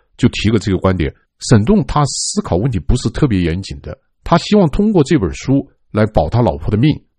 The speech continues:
他想说一半儿留一半儿。但是你如果认真读的话呢，实际上他把他老婆都供出去了。那么这本书对王岐山、对周亮的命运、他透露的信息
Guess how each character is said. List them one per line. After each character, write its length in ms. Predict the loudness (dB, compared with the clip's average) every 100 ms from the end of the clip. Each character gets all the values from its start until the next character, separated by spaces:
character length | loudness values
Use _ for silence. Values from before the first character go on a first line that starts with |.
| _
他 180 | 0 2
想 280 | 4 2 0 _ _
说 300 | -2 4 6
一 80 | 4
半 160 | 4 2
儿 40 |
留 240 | 2 2
一 100 | 2
半 180 | 2 -2
儿。 80 | -4 _ _
但 120 | 4 6
是 100 | 6
你 100 | 4
如 160 | 4
果 100 | 4
认 140 | 6 4
真 200 | 4 0
读 280 | 0 2 6
的 80 | 6
话 200 | 6 2
呢， 140 | 0 -4 _ _ -4
实 60 | 2
际 60 | 4
上 140 | 4
他 140 | 2
把 80 | 0
他 80 | 2
老 200 | 2 0
婆 100 | -2
都 80 | -2
供 160 | -2 -4
出 160 | -4
去 140 | -4 -6
了。 100 | -6 -14 _ 4
那 80 |
么 80 | 4
这 140 | 6 6
本 120 | 6
书 300 | 2 -2 -2 -4 _ 4
对 160 | 8 8
王 200 | 6 2
岐 120 | 0 0 4
山、 240 | 4 2 -6 _ 6
对 140 | 6
周 160 | 8 6
亮 200 | 6 6
的 80 | 6
命 160 | 6 8
运、 320 | 8 6 4 -4 _ 0
他 140 | 2
透 180 | 4 4
露 160 | 6 6
的 80 |
信 280 | 4 4 4
息 340 | 4 2 2